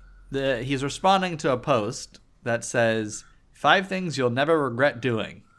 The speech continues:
First thing is quitting a job you hate. Second thing is learning a skill you enjoy.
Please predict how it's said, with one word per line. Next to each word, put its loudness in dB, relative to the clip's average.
First -2
thing -4
is -4
quitting -2
a 0
job 2
you -2
hate. -6
Second -10
thing -8
is -8
learning -2
a -6
skill -4
you -2
enjoy. -6